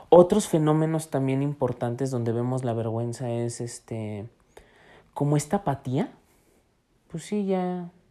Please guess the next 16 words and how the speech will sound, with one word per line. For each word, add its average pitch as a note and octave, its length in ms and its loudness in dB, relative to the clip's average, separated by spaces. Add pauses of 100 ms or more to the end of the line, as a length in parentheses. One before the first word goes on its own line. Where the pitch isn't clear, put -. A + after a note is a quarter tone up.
es F3 200 -8
lo E3 100 -4
que - 80 -8
me C3 140 -2
toca. D#3 500 -4 (640)
Pues D#3 160 -4
sí, A3+ 220 -2 (200)
no, G3+ 240 -2
pues F3+ 120 -4
ya F3+ 120 -2
no F3+ 140 -2
tengo F3 260 -2
nada D#3+ 220 0
más D#3 240 -4
que - 120 -8
hacer. D#3 380 -8